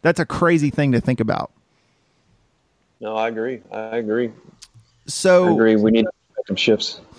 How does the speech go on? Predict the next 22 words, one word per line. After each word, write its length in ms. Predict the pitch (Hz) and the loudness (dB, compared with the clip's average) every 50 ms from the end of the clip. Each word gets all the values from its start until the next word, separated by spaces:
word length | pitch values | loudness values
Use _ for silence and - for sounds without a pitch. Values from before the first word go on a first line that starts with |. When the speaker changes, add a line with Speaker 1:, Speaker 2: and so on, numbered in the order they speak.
| - _ _ _ _ _ _ _ _ _ _ _ _ | -20 _ _ _ _ _ _ _ _ _ _ _ _
Speaker 1:
So 500 | - - - 196 185 180 185 175 143 - - | -8 0 2 4 4 6 4 4 0 -2 -6
w-, 120 | - 117 - - - 175 | -10 -10 -8 -6 -2 2
we're, 280 | 165 170 180 170 - - | 2 4 4 2 0 0
we're 180 | - 160 165 | 0 2 2
right 200 | 165 175 175 175 | 4 4 4 4
at 120 | 175 175 165 | 4 2 2
about 220 | 160 151 156 151 | 2 2 2 2
an 100 | 147 139 | 0 -2
hour. 500 | - 131 139 139 139 143 139 135 135 123 - | -2 -2 0 2 2 4 4 4 2 0 0
That's 200 | - 135 131 - | -4 -4 -2 0
how 100 | 156 151 | -2 0
much 180 | 147 127 117 - | 0 -2 -4 -4
time 220 | - 131 135 131 | -4 -4 -2 -2
I 240 | 127 120 98 127 131 | -2 -2 -2 -2 -4
a-, 40 | 123 - | -2 0
I 100 | 151 180 | -2 0
could 140 | 190 202 190 | 0 0 -2
honestly 420 | - 156 165 165 160 131 147 135 | 0 0 0 0 0 0 -2 -2
talk 240 | 120 139 127 123 120 | 0 2 0 0 0
to 80 | - 123 | -2 -2
you 100 | 120 113 | -4 -2
for 280 | - 120 117 113 107 | -2 -2 -2 -2 -2